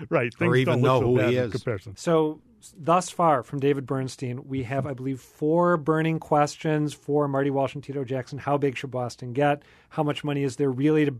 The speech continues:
Speaker 3: build or upgrade schools? Who are you gonna listen to when it comes to the B P D outside the B P D? What are the ethical lines separating old machine-style politics from the new Boston? And fifth and finally, David, what is your closing question for these two?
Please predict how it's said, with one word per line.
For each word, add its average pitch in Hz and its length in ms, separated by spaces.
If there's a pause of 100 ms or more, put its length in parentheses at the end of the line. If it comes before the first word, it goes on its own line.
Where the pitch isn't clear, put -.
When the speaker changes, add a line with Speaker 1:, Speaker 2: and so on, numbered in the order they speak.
(220)
Speaker 3:
build 143 480
or 135 320
upgrade 135 480
schools? 165 500 (440)
Who 170 140
are 185 60
you 185 80
gonna 175 160
listen 156 280
to 156 120
when 147 100
it 135 60
comes 151 240
to - 100
the 131 60
B 135 160
P 135 160
D 143 180
outside 156 540
the 160 60
B 156 180
P - 160
D? 151 220
What 143 480
are 147 120
the 143 280
ethical 160 440
lines 143 440
separating 127 500
old 143 260
machine-style 147 720
politics 143 640 (300)
from 139 420 (120)
the 123 160
new 127 260
Boston? 139 640 (420)
And 151 520
fifth - 540
and 175 240
finally, 170 520
David, 143 300
what 135 180
is 160 160
your 147 80
closing 143 680
question 131 520
for - 160
these 127 200
two? - 160